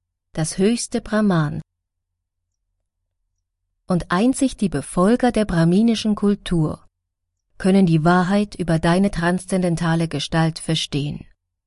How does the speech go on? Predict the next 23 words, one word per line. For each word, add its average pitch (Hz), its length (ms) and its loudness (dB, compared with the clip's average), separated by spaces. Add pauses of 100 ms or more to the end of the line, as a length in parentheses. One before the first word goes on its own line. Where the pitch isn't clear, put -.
(1500)
Daher 220 340 4
hast 240 240 -2
du 254 60 2
den 233 160 2
Brahmanas 185 680 2
gegenüber 202 680 0 (140)
immer 196 420 0
hohe 220 320 0
Achtung. 160 600 -6 (1400)
Und 196 400 0
daher 170 460 4
bist 196 260 -2
du 202 60 2
das 196 280 0
höchste 233 400 2
Vorbild 226 560 0
für - 160 -2
alle 170 240 0
anderen 196 420 2
Befolger 160 520 0
der 147 100 -2
brahminischen 160 600 2
Kultur. 160 520 -4